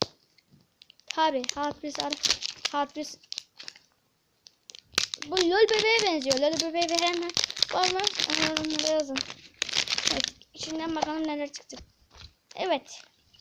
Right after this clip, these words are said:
Paket çıktı. Bu mu yani? Vizyon bu mu? Evet.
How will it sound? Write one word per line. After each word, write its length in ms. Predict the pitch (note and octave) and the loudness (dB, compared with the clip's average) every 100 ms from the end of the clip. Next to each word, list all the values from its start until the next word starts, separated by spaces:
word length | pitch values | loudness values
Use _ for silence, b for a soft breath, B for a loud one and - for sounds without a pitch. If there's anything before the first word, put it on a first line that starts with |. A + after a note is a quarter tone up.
| - _ - - _ _ - - - | -20 _ -20 -20 _ _ -20 -20 -14
Paket 320 | C#4+ F4 F4 | -2 0 0
çıktı. 380 | C4+ - C4+ D4 - - - - - - - - - - | -8 -8 -6 -6 -8 -18 -20 -20 -20 -14 -14 -12 -14 -2
Bu 120 | E4 | 2
mu 80 | E4 | 4
yani? 260 | B3 A#3 A#3 - - - - - - - - - - _ - - | 2 -2 -8 -12 -12 -18 -18 -16 -14 -14 -18 -20 -20 _ -20 -4
Vizyon 440 | E4+ E4 F#4 G4+ A4+ | -2 2 4 6 8
bu 80 | |
mu? 200 | G4 C#4+ B3+ - - - - - - - - - - - - - - - | 6 4 -2 -10 -20 -20 -20 -20 -20 -18 -18 -20 -14 -16 -14 -20 -14 0
Evet. 260 | D#4 D4+ | 2 2